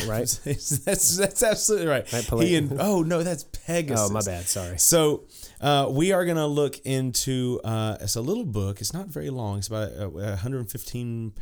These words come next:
Speaker 2: pages, I wanna say.
Speaker 1: Give or take, yeah.
Speaker 2: Um, and it's called Saint Augustine Verses, or is it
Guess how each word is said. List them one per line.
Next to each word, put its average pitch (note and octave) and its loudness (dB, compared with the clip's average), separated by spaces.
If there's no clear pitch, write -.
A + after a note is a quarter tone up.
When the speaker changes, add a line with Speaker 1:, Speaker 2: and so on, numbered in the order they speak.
Speaker 2:
pages, G2+ -8
I E2+ -8
wanna A2 -4
say. - -2
Speaker 1:
Give B2 2
or F#2 -4
take, F#2 -6
yeah. F#2 -6
Speaker 2:
Um, A#2 0
and C#3 0
it's - 0
called B2+ -2
Saint E3 0
Augustine B2+ -4
Verses, E3 0
or A#2 -2
is G#2+ -2
it G2+ -4